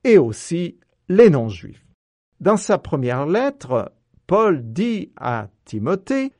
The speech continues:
N'aie donc pas honte de rendre témoignage au sujet de notre Seigneur. N'aie pas non plus honte de moi, qui suis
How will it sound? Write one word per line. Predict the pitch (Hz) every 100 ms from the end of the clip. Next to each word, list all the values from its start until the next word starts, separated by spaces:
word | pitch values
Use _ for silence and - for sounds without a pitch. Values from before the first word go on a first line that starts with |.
| _
N'aie | 127 180 175
donc | 185 143 -
pas | 131 - -
honte | 262 285 147 - 143
de | 123 120
rendre | 110 113 214 233 151 120
témoignage | - 135 117 143 214 311 277 170 123
au | 135
sujet | - 143 120 185 226
de | 139
notre | 127 190 196 -
Seigneur. | 123 - 147 143 160 151 110 - _ _ _ 135
N'aie | 185
pas | 254 180 143
non | 127
plus | 113 170 185 - -
honte | 233 285 240 135 135
de | 113
moi, | 185 240 277 269 156 - _ _ _
qui | - 233
suis | 190 - 185 180 139